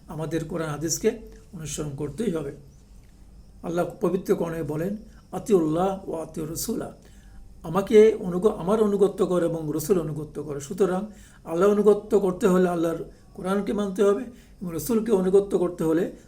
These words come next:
রসুলের হাদিসকে মানতে হবে। সেজন্য হাদিস দরকার। কোরআনে যেমন ছয় হাজার ছয়শো ছেষট্টিটি আয়াত রয়েছে, হাদিসের মধ্যে প্রায় তিরিশ হাজার হাদিস আমরা জানি সহিহ হাদিস সংরক্ষিত হয়েছে। এর চেয়ে বেশি আছে, তবে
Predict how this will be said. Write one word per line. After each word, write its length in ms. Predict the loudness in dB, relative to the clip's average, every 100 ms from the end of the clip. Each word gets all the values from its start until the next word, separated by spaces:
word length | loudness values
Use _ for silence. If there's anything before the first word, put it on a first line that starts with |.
| -12
রসুলের 360 | -4 0 2 0 -6 -20 -20 -12
হাদিসকে 340 | -6 -4 -4 -6
মানতে 280 | -10 -12
হবে। 100 | -12
সেজন্য 400 | -4 -2 0 0
হাদিস 380 | -2 -4 -6 -8 -10
দরকার। 380 | -10 -10 -10 -14 -16 -20 -20 -20 -20 -20 -20 -20 -20 -20 -20 -20 -20 -20 -20 -16
কোরআনে 280 | 2 4 6
যেমন 200 | 6 4
ছয় 200 | 4 6
হাজার 220 | 6 6
ছয়শো 360 | 4 2 2 2
ছেষট্টিটি 520 | 4 2 2 -2 -2
আয়াত 260 | -2 -4 -6
রয়েছে, 260 | -6 -6
হাদিসের 420 | -8 -6 -4 -2 -2
মধ্যে 340 | -4 -4 -4 -6 -14 -20 -2
প্রায় 300 | 4 4 2 -6 -18 -20 -20 -20 -6
তিরিশ 280 | 0 0 4
হাজার 240 | 4 6 4
হাদিস 380 | 2 -2 -6 -14 -12
আমরা 240 | -4 -2
জানি 240 | -2 -2 -4
সহিহ 320 | 2 6 6
হাদিস 300 | 4 0 -2
সংরক্ষিত 480 | -6 -4 -4 -4 -2
হয়েছে। 300 | -4 -4 -8
এর 240 | -10 -8
চেয়ে 140 | -8
বেশি 240 | -8 -6 -6
আছে, 200 | -6 -8 -12 -16 -20 -12
তবে 340 | -8 -2 -2